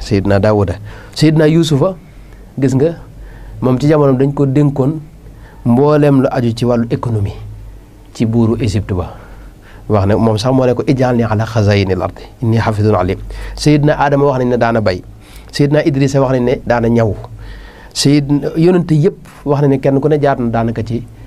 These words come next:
sàmm. Seydina Muhammad moom sàmm na, def na lu bare bare ci ay xeeti métier, commerce na.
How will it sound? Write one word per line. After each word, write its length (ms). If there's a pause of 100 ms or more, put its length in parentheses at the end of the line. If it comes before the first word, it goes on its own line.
sàmm. 340 (1080)
Seydina 360
Muhammad 480 (1200)
moom 280 (640)
sàmm 360
na, 160 (920)
def 180
na 100
lu 120
bare 280
bare 200
ci 60
ay 120
xeeti 240
métier, 220
commerce 340
na. 120